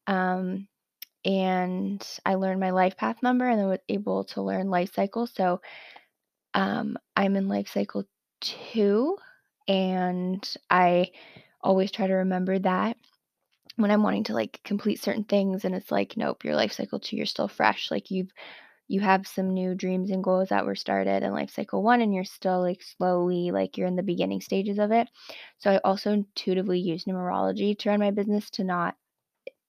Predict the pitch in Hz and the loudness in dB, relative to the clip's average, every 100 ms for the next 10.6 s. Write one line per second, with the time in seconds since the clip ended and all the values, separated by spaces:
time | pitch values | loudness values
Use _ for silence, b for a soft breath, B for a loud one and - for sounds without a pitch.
0 | _ - 185 190 160 - - - - - | _ -10 -6 -2 -4 -4 -10 -12 -12 -4
1 | 190 190 196 202 190 185 175 - 190 196 | 0 0 0 -2 -2 -2 -2 -2 -2 -2
2 | 98 95 95 - B B B B - 196 | 0 0 0 -2 B B B B -6 -2
3 | 196 - 190 202 78 - - 110 113 202 | 0 0 -2 -2 -6 -8 -2 0 0 -2
4 | - 208 196 185 180 185 - 180 - - | -4 -2 0 0 -2 -2 -4 -4 -4 -4
5 | - - - - - - B B B B | -6 -8 -4 -4 -4 -6 B B B B
6 | B - 202 - 214 214 208 - 202 202 | B -6 -4 0 2 2 0 2 2 2
7 | 202 - - - 185 185 180 - 196 - | 0 -4 -8 -4 -2 0 -2 -2 -4 -2
8 | 185 180 185 - 180 180 180 185 202 _ | -2 -2 -2 -2 0 2 0 -2 -4 _
9 | _ _ _ _ _ _ - 196 185 185 | _ _ _ _ _ _ -4 -2 0 2
10 | 185 185 190 196 208 | 4 6 6 4 2